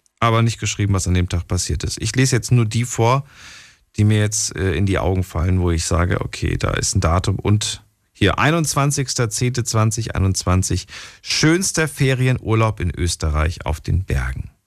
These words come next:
Dann den dritten Februar zweitausendsiebzehn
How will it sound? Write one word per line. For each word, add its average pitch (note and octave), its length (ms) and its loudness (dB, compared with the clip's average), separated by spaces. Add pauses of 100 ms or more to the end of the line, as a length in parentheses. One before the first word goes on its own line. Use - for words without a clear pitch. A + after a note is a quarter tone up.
(720)
Dann E2+ 380 2
den B2 140 2
dritten F3 300 0
Februar C#3 500 0
zweitausendsiebzehn C3 1300 0